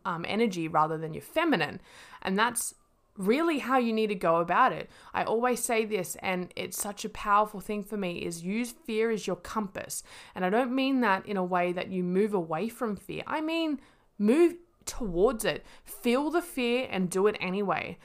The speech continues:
because that is the only way you're gonna grow and you're gonna change, and that you will actually find your purpose and you will find your why.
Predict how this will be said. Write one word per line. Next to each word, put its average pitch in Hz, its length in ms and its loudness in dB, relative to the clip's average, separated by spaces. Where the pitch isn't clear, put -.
because 208 200 0
that 214 160 2
is 254 120 -4
the - 180 -6
only 220 180 0
way 220 180 2
you're 202 140 -2
gonna 185 160 -2
grow 175 460 0
and 196 180 -4
you're 180 60 -4
gonna 170 160 -4
change, 247 680 -4
and 208 160 0
that 190 140 -2
you 190 140 -2
will 202 280 4
actually 190 340 -2
find 180 520 -4
your 175 460 2
purpose - 580 0
and 214 140 2
you 196 80 4
will 180 80 4
find 175 320 4
your 170 100 6
why. 170 560 2